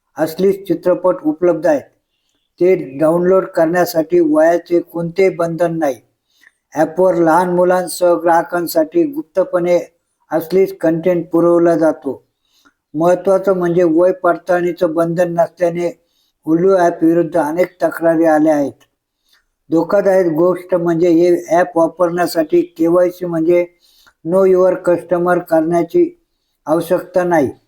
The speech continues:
उल्लू ॲपचे सध्या वीस लाखाहून जास्त ग्राहक आहेत. ॲपच्या प्रवर्तकांकडून एकशे वीस कोटी रुपयांसाठी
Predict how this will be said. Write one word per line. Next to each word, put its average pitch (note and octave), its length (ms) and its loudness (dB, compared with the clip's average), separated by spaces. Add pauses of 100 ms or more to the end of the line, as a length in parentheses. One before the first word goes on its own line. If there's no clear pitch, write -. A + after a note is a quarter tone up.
(2000)
उल्लू F3 280 2
ॲपचे F3+ 380 0
सध्या F#3 380 0
वीस F3 380 2
लाखाहून F3+ 520 0 (200)
जास्त - 300 -2
ग्राहक E3+ 480 0
आहेत. D3 160 0 (680)
ॲपच्या F#3 400 0
प्रवर्तकांकडून F3 1160 0
एकशे F3 420 0
वीस F#3+ 240 2
कोटी E3+ 340 -2
रुपयांसाठी E3+ 800 0